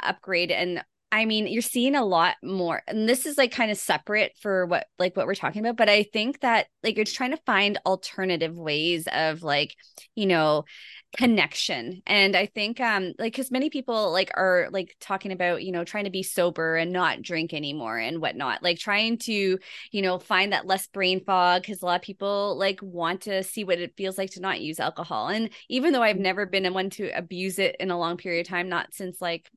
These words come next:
Speaker 1: uh, my personal transformation in two thousand and sixteen,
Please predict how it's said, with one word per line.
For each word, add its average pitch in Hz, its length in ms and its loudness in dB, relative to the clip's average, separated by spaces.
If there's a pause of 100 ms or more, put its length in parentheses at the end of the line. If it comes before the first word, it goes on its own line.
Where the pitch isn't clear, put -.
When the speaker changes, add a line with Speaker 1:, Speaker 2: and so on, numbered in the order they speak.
Speaker 1:
uh, 165 200 -4
my 156 320 -2
personal 190 360 -8
transformation 175 520 -6
in 170 220 -6
two 175 180 -8
thousand 170 380 -2
and 165 100 -6
sixteen, 180 640 -6